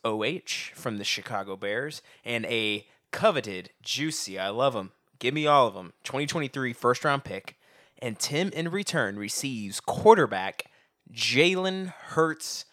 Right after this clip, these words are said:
from the Philadelphia Eagles. I'm actually, obviously, I'm not gonna be in the vote on this one. Um, I'm really curious to see what you guys think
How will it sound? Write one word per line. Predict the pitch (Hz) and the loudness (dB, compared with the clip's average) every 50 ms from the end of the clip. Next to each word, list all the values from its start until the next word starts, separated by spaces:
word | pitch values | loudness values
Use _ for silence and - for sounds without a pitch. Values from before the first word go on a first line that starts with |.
| _ _ _ | _ _ _
from | - 135 117 | -10 -8 -6
the | 104 | -6
Philadelphia | 101 - - 139 135 127 123 123 127 123 123 - 117 107 98 92 92 - _ _ | -8 -4 -4 -2 -2 0 2 4 2 2 2 0 -2 -2 -2 -2 -4 -8 _ _
Eagles. | 147 185 208 175 202 190 185 170 - - - - - - - _ _ _ _ _ _ _ _ | -2 0 6 8 8 8 8 6 4 0 0 -2 -6 -10 -20 _ _ _ _ _ _ _ _
I'm | - 101 110 | -8 -2 2
actually, | 135 175 190 - - 180 165 160 151 139 127 | 2 4 4 4 2 4 4 4 4 6 6
obviously, | 113 127 127 127 - 131 | 6 6 6 4 -2 -2
I'm | 120 113 | -2 0
not | 120 113 110 | 0 -2 -2
gonna | - 117 104 | -4 -6 -6
be | 107 107 104 | -6 -8 -8
in | 95 90 | -8 -6
the | |
vote | 101 120 131 127 | 0 0 2 2
on | 123 123 | 2 -2
this | 127 131 - - | -4 -6 -4 -4
one. | 143 139 147 139 - | -6 -6 -6 -8 -8
Um, | - 107 107 107 104 98 | -6 -4 -4 -4 -4 -6
I'm | 101 101 113 | -8 -6 -6
really | 143 185 247 311 254 - | -4 -4 -4 -4 -6 -8
curious | - 254 269 285 294 269 - - | -6 -8 -6 -6 -6 -6 -6 -8
to | 202 | -10
see | - - 233 226 | -8 -8 -8 -10
what | 226 220 214 - 202 | -10 -10 -10 -10 -6
you | 190 | -4
guys | 202 196 190 180 - - | -2 -2 -2 -2 -4 -8
think | - 190 196 214 214 - - | -6 -8 -8 -8 -10 -16 -20